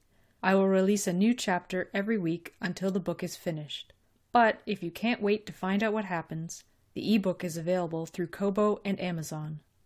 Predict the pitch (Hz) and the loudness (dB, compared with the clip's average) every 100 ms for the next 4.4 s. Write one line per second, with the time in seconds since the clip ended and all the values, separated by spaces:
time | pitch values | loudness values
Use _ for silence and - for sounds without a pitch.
0 | _ _ _ _ 196 240 - 220 214 - | _ _ _ _ 0 2 2 0 0 -4
1 | 185 - 160 208 226 190 170 165 170 180 | -6 -6 0 4 4 4 0 -2 -4 -6
2 | 220 - 226 190 175 - - 185 180 185 | -10 -2 2 2 0 -4 -2 -2 -2 2
3 | 220 220 196 185 190 - 180 180 170 170 | 2 2 0 0 -2 -4 -2 -2 -2 -4
4 | - 160 151 | -6 -8 -8